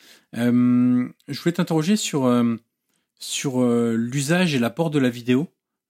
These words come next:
euh, dans, dans tes missions, dans ton quotidien. Euh, pour avoir fait plusieurs, euh, scouts, euh, sur le podcast Prolongation, il y a un peu deux écoles, j'ai l'impression.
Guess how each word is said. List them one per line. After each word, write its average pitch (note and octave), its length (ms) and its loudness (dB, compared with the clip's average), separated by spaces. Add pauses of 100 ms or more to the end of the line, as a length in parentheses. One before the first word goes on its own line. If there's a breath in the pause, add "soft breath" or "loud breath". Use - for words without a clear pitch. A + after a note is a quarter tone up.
euh, A2 220 -4
dans, A2 600 0
dans A2 180 -4
tes A#2 160 -6
missions, A#2+ 440 -2
dans D3+ 100 -2
ton A#2 340 0
quotidien. C#3 560 -2 (600 loud breath)
Euh, A#2 420 0
pour C3+ 240 -6
avoir C3 220 0
fait D3+ 140 -6
plusieurs, C3 640 -4
euh, A2 680 -2
scouts, - 800 -4
euh, B2 140 -6
sur A#2 440 -6
le A2 100 -2
podcast A#2+ 400 -8
Prolongation, D#3 840 -2
il B2+ 100 -4
y B2 140 0
a A#2+ 200 0
un A#2+ 160 0
peu E3 180 0
deux C#3+ 260 0
écoles, D3+ 320 0
j'ai B2+ 120 -8
l'impression. C3 600 -4